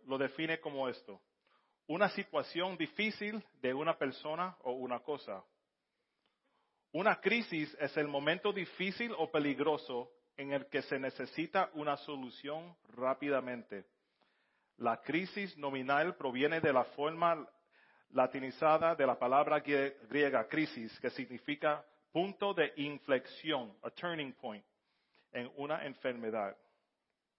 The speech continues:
Y, eh, ok, un problema. Y estaba mirando, yo no sé si escuchan predicadores cuando dicen, "Esta palabra en, en lo griego significa esto", y yo, "Yo no soy griego, no me importa."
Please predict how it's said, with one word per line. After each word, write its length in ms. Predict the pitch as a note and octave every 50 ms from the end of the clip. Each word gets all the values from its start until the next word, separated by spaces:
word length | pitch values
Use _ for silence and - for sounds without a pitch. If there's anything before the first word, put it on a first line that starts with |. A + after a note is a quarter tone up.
| _ _ _ _ _ _ _ _ _ _ _ _ _ _ _ _ _ _ _ _ _
Y, 220 | - D3+ D3 D3 C#3+ C#3+ - _ _ _ _ _ _ _ _ _ _ _ _
eh, 160 | E3 F3 F3+ -
ok, 200 | A#3 B3 - - E3 F3 F3+ - _ _ _ _ _ _ _ _ _ _ _ _ _ _ _ _ _ _
un 160 | - D#3+ E3+ -
problema. 600 | E3+ D#3 C#3 B2+ C3 C#3 C3+ B2 A#2 A2 G#2+ - _ _ _ _ _ _ _ _ _ _ _ _ _ _ _ _ _ _ _ _
Y 100 | - C#3+
estaba 260 | C#3 C#3+ D3+ D#3 E3 E3+
mirando, 500 | E3+ E3 D#3 D#3 D#3 D3 C#3+ C#3 C3 - _ _ _ _
yo 80 | - C#3
no 60 | D3
sé 160 | - - D3
si 200 | - - C#3 C3+ G#2 - -
escuchan 400 | B2 - - - C#3+ - D#3+ C#3+
predicadores 540 | - D3+ C#3+ C#3 - C3 B2+ C3 D3 C#3+ C#3
cuando 180 | - C3 B2+ C3
dicen, 260 | C3+ - B2+ A#2 A2 _ _ _ _ _
"Esta 260 | - F3+ F#3 - G3+
palabra 380 | - E3 E3+ F#3+ F#3 F3+ E3+ E3
en, 180 | D#3+ D#3+ D#3 - -
en 140 | D3 D3
lo 100 | C#3+ C#3+ C#3
griego 440 | C#3 D#3 F#3+ G#3 G3+ F#3 F3+ E3 - - -
significa 520 | - D#3+ D#3 D#3+ D3 - G3 F#3+ F#3 F3+
esto", 160 | F3+ F3 - C#3+
y 60 | B2+
yo, 140 | C#3 D3 C#3+
"Yo 140 | C3+ C#3+ D#3+
no 80 | F3
soy 180 | F3+ - G3+ F#3+
griego, 340 | E3+ E3+ F#3+ G3+ G#3 F#3 D#3
no 60 | C#3
me 80 | D3 E3
importa." 500 | D#3+ _ - E3 D#3+ D#3 - - A2+